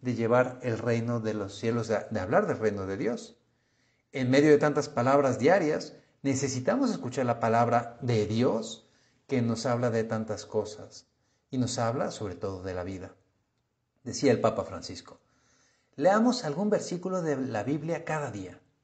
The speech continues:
Comencemos por el Evangelio. Mantengámoslo abierto en casa, en la mesita de noche. Llevémoslo en nuestro bolsillo. Veámoslo en la pantalla del teléfono. Dejemos que nos inspire diariamente.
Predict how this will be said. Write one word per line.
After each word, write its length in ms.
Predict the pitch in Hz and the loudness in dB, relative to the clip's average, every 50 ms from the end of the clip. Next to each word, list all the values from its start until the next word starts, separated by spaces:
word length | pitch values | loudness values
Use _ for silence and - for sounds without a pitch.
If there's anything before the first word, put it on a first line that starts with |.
| _ _ _ _ _ _ _ _ _ | _ _ _ _ _ _ _ _ _
Comencemos 560 | - 165 151 147 135 - - 180 208 226 220 | 0 2 2 4 2 2 0 0 -2 -2 0
por 180 | - 220 175 | 0 0 0
el 100 | 143 123 | 2 0
Evangelio. 440 | 104 82 82 - - 175 214 208 - - - - _ _ _ _ _ _ _ _ _ _ _ _ | -2 -4 -6 -4 -4 -4 -4 -4 -8 -10 -16 -20 _ _ _ _ _ _ _ _ _ _ _ _
Mantengámoslo 960 | 120 127 131 131 123 131 131 120 113 113 127 165 190 208 214 202 170 147 147 | -2 0 2 2 2 2 0 0 0 0 0 0 0 0 0 -2 -2 -2 -4
abierto 560 | 131 120 117 120 117 110 - - 117 113 110 - - | -4 -2 0 -2 -2 -4 -4 -6 -6 -6 -6 -8 -10
en 180 | 107 101 98 | -10 -10 -10
casa, 560 | 98 - 101 95 92 - - 92 90 - - _ _ _ _ _ _ _ | -8 -6 -6 -6 -8 -10 -12 -14 -16 -18 -20 _ _ _ _ _ _ _
en 140 | - 127 113 | -8 -6 -4
la 80 | 113 110 | -4 -4
mesita 420 | 107 95 - - 120 - 113 101 | -4 -6 -6 -8 -4 -4 -2 -4
de 140 | 92 87 87 | -4 -4 -4
noche. 520 | 107 135 151 - - - 107 110 - - _ _ _ _ _ _ _ _ _ _ - | -2 -2 -2 -4 -6 -10 -10 -12 -12 -18 _ _ _ _ _ _ _ _ _ _ -2
Llevémoslo 580 | 120 139 147 151 180 196 208 220 220 220 220 | 4 4 6 6 6 4 2 2 2 2 2
en 60 | 220 | 2
nuestro 280 | 214 208 - - 165 160 | 0 -2 -4 -4 -4 -4
bolsillo. 720 | 147 123 110 - - 214 240 214 180 143 - - - _ _ _ _ _ _ _ _ _ | -2 -2 -4 -2 -2 -2 -2 -2 -4 -8 -8 -10 -18 _ _ _ _ _ _ _ _ _
Veámoslo 840 | - 107 120 131 143 151 156 156 151 127 151 156 147 143 151 147 - - | -6 -2 2 2 2 2 2 0 -2 -4 -2 0 2 2 2 0 -6 -8
en 140 | 120 110 107 | -6 -4 -4
la 140 | 104 101 - | -4 -4 -4
pantalla 420 | 98 95 87 92 101 101 104 101 | -8 -6 -6 -6 -6 -6 -6 -6
del 180 | 95 95 87 87 | -8 -8 -10 -8
teléfono. 540 | 98 95 98 95 - - 92 92 90 - - _ _ _ _ _ _ _ _ _ _ _ _ | -8 -8 -8 -8 -10 -12 -14 -14 -14 -16 -18 _ _ _ _ _ _ _ _ _ _ _ _
Dejemos 560 | - 127 135 131 135 - 170 170 185 202 180 | 2 4 4 4 4 2 0 0 0 -2 -4
que 120 | - - 170 | -4 -6 -6
nos 180 | 160 147 - | -6 -6 -6
inspire 420 | 156 139 127 - - 208 165 156 143 | -6 -8 -8 -4 -2 -2 0 0 0
diariamente. 760 | 123 120 110 110 104 98 98 98 95 87 - 104 104 - | 0 -2 -2 -4 -4 -6 -8 -12 -12 -14 -16 -18 -20 -20